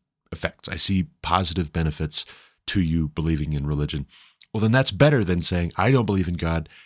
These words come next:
and you're an idiot because you do believe in God.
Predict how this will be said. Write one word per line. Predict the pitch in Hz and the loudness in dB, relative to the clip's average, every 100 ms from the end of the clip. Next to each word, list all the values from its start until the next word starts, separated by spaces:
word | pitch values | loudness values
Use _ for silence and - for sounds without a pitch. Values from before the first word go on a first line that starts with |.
| _ - | _ -2
and | 92 85 - | -2 -2 0
you're | 92 113 | 4 6
an | 101 | 6
idiot | 92 80 67 - - _ _ _ | 4 2 -4 -6 -14 _ _ _
because | 90 - 82 73 | -8 -4 -2 0
you | 87 | -2
do | 76 98 90 | 2 2 2
believe | 78 71 | -2 -4
in | 67 | -6
God. | 64 62 - | -10 -10 -12